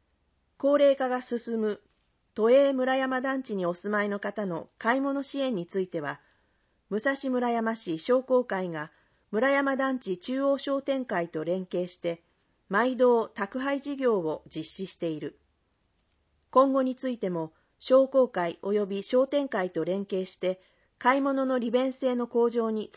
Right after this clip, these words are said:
努めていきたい。丸三、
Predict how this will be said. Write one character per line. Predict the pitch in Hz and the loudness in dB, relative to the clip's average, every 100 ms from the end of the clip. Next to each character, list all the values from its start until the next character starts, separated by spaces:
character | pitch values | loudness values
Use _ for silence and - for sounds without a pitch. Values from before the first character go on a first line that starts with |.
| - | -6
努 | 233 | -4
め | 214 | -4
て | 147 | -6
い | 139 | -8
き | - | -14
た | - 151 | -10 -10
い。 | - _ _ _ _ _ _ _ _ _ - | -10 _ _ _ _ _ _ _ _ _ -4
丸 | 190 208 | -2 -2
三、 | - 185 180 | -4 -4 -4